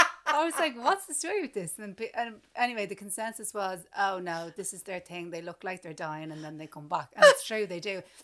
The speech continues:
Then it grew a big fuck off flower thing. All the little mouth things, the chompy things go back into the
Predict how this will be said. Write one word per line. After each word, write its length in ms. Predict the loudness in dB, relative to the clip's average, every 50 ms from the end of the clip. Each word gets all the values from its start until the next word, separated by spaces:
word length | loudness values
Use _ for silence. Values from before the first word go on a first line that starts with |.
| -10 -8
Then 100 | -8 -8
it 120 | -8 -12 _ _ _
grew 260 | -8 -6 -2 -2 0
a 40 | 0
big 180 | -2 -4 -6
fuck 340 | -8 -14 -14 -12 -12 -8 -4
off 200 | -2 -2 -2 -2 -6 -14 _ _ _
flower 440 | -20 -10 -2 0 2 2 2 0 -4
thing. 420 | -6 -8 -10 -10 -10 -10 -12 -14 -14 _ _ _ _ _ _ _ _ 0
All 180 | 2 2 2
the 100 | 2 0
little 240 | -4 -6 -8 -8 -10
mouth 280 | -8 -6 -6 -6 -6 -8
things, 720 | -14 -20 -16 -12 -10 -10 -10 -10 -12 -10 -10 -8 -8 -10 -12 _ _ _ _ _ _ _ _ _ _ -12
the 80 | -8
chompy 420 | -8 -6 -4 -4 -6 -6 -10 -12 -12
things 380 | -12 -10 -10 -12 -12 -14 -14 -18 _ -20 -20 -20 -20 -6
go 220 | 0 2 2 2 2
back 260 | 0 -4 -4 -6 -10
into 200 | -12 -12 -14 -14
the 120 | -16 -18